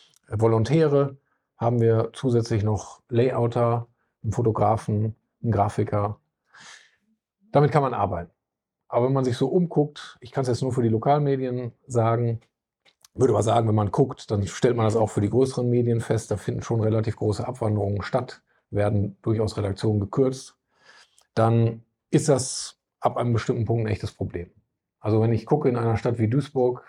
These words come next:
arbeiten dann bei der watz, wenn ich's richtig weiß, sieben Leute, halbe Million Einwohner. Damit kann man nicht viel ausrichten, also jedenfalls tief schauen kann man damit nicht.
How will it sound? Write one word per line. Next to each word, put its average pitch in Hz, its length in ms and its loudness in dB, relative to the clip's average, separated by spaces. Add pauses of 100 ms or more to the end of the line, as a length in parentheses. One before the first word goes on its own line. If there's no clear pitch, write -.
(100)
arbeiten 113 340 -2
dann 107 100 0
bei 107 100 0
der 104 160 -2
watz, 117 320 -6
wenn 110 100 0
ich's 107 140 -2
richtig 117 240 -8
weiß, 107 180 -2
sieben 110 280 0
Leute, 127 420 -2 (320)
halbe 117 220 2
Million 104 340 0
Einwohner. 113 520 0 (800)
Damit 107 240 -6
kann 135 160 -2
man 127 140 -2
nicht 123 160 -2
viel 120 300 -4
ausrichten, 123 680 -10
also 110 200 -6
jedenfalls 113 440 -4
tief 147 300 -4
schauen 127 300 -2
kann 123 160 -4
man 113 120 -2
damit 110 240 -4
nicht. 95 220 -10